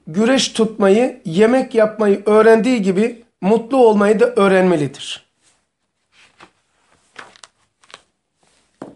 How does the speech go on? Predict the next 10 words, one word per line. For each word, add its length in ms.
Yani 360
öğrenilecek 760
şeylerdir. 880
Yoksa 560
kendi 360
başına 420
gelişecek 640
şey 280
değildir. 560
Hiddet 640